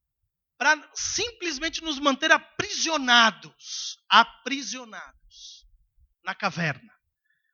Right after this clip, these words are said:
no nosso medo, debaixo da opressão. Então é interessante que uma das principais coisas que Satanás se aproveita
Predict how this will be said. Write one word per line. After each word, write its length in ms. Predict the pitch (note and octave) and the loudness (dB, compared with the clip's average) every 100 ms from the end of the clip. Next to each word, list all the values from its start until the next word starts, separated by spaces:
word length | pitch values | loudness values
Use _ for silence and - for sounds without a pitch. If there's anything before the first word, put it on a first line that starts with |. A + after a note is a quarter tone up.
| - | 0
no 120 | F3+ | 2
nosso 340 | G#3 A#3 - A3+ | 4 4 2 -4
medo, 300 | F#3+ E3 _ _ _ _ _ _ _ _ - | -10 -12 _ _ _ _ _ _ _ _ -8
debaixo 480 | F#3 B3+ C#4 - | 6 8 8 4
da 140 | G#3 A3 | -2 -2
opressão. 580 | G#3+ G3 E3+ - - _ _ _ _ _ _ _ _ _ - | -2 -6 -6 -6 -6 _ _ _ _ _ _ _ _ _ -20
Então 220 | G3 E4 | 2 6
é 100 | F#4+ | 8
interessante 500 | F#4+ F4+ D#4 E4+ D#4+ | 6 4 4 2 -4
que 100 | - | -4
uma 140 | F#4 F4 | 0 6
das 240 | D#4+ - | 6 4
principais 960 | - G#4 A4 - E4+ - D4+ E4+ - | -4 -4 -4 -4 -4 2 4 4 0
coisas 1000 | - - B3+ A#3+ G#3+ A3+ E4 - - - _ _ _ _ _ _ _ _ _ _ | -6 2 6 6 4 -8 -10 -8 -8 -10 _ _ _ _ _ _ _ _ _ _
que 100 | G#3+ | -10
Satanás 1000 | - C#4+ C#4+ C#4 C4 D4 F4 F4+ - - _ _ _ | 0 2 4 4 10 10 10 6 0 -6 _ _ _
se 280 | - - D4 | -8 2 4
aproveita 880 | E4+ E4+ E4 C#4+ A#3+ A#3 A3+ A#3+ | 4 2 0 4 4 2 0 -10